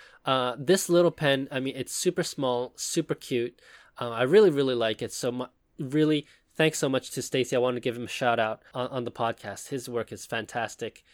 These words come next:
Uh, and if you're interested in vintage pens, you know, Stacy is, he, he's the man to go to.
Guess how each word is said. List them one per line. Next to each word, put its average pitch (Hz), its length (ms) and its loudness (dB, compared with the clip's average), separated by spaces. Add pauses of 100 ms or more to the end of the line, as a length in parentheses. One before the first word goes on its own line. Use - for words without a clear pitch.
(320)
Uh, 113 180 -8
and 120 120 -6
if 120 80 -6
you're 143 120 2
interested 170 600 2 (200)
in 127 320 -4
vintage 147 560 0 (300)
pens, 147 540 0
you 139 140 -6
know, 113 60 -4
Stacy 127 460 -2
is, 110 300 -4
he, - 480 -20
he's 151 240 -4
the 135 80 -4
man 107 160 -6
to - 100 -14
go 95 120 -12
to. - 200 -20